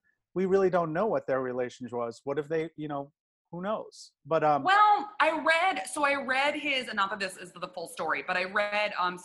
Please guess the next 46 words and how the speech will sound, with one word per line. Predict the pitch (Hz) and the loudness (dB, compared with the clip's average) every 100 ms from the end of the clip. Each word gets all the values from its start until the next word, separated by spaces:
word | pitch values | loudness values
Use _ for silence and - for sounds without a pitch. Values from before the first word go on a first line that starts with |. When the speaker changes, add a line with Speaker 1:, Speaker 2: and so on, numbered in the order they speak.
| - | -10
Speaker 2:
so | 190 185 | -8 -6
George | 208 202 | -8 -8
Burns | 214 196 160 | -8 -8 -6
wrote | 170 185 - | -4 -2 -4
a | |
book | - 151 147 - - | -4 -4 -4 -10 -10
that | 170 | -8
I | 160 | -6
really | 175 180 180 170 | -6 -8 -8 -4
love, | 160 147 147 - - | -2 -2 -6 -10 -4
um, | 165 165 160 156 - _ _ - | -2 -2 -4 -12 -16 _ _ -4
called | 180 170 165 160 165 | 0 2 0 -4 -6
Gracie, | 170 180 - 190 | -4 -4 -8 -10
A | 165 | -6
Love | 156 151 | -6 -6
Story. | - 226 226 233 | -8 -6 -4 -4
And | 190 190 | -4 -4
in | 254 | -6
it, | 220 | -8
he | 214 | -8
talks | 196 185 - | -4 -4 -4
about | 185 175 - | -2 -2 0
how, | 175 170 | -2 0
like, | 170 160 _ - | -6 -8 _ -10
he | |
talks | 226 208 - | -4 -4 -4
about | 196 190 | -6 -6
their | |
whole | 175 175 | -8 -8
relationship, | 165 165 170 175 - 160 156 | -8 -10 -10 -12 -6 -6 -6
and | 165 | -8
it's, | 156 | -12
like, | 165 156 | -12 -14
a | |
beautiful | 175 175 180 165 | -12 -10 -10 -8
book, | 160 156 160 | -2 -2 -2
and | 165 | -6
it's, | 156 - | -10 -8
like, | 160 156 - _ _ _ _ _ 175 | -6 -6 -10 _ _ _ _ _ -16
a | |
female | 175 196 185 170 | -10 -6 -4 -4
comedian's | 202 180 175 165 165 - | -6 -6 -6 -6 -10 -8
fucking, | 175 175 170 170 | -8 -6 -12 -10
like, | 165 160 - | -12 -14 -6
wet | 170 - | -6 -6
dream, | 175 170 165 | -10 -10 -10